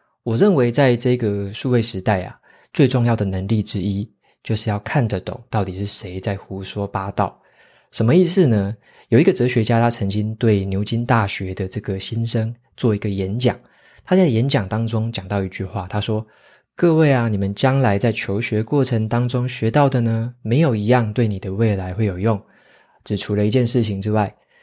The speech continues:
如果你认真一点，在知识上面呢，你能够发现说谁在乱说话的话，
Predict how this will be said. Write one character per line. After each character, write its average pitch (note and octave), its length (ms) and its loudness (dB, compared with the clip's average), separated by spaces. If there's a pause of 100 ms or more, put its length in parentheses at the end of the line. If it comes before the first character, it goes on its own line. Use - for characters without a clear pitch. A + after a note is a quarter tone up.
(220)
如 D#3+ 100 2
果 F3 180 4
你 A2 200 0
认 D3 240 2
真 D3 180 2
一 D#3 60 0
点， G#2+ 200 0 (240)
在 A#2+ 180 0
知 C#3+ 300 -2
识 C3 240 -2
上 B2+ 200 0
面 A#2+ 180 2
呢， G2+ 100 0
你 G2 160 -2
能 G2+ 160 -2
够 C3+ 140 0
发 C3+ 320 0
现 C#3 180 0
说 A#2 160 -4
谁 G#2 160 -4
在 A#2+ 120 -2
乱 B2+ 200 0
说 A#2+ 300 -6
话 A#2+ 240 0
的 G2 80 -8
话， G2+ 260 0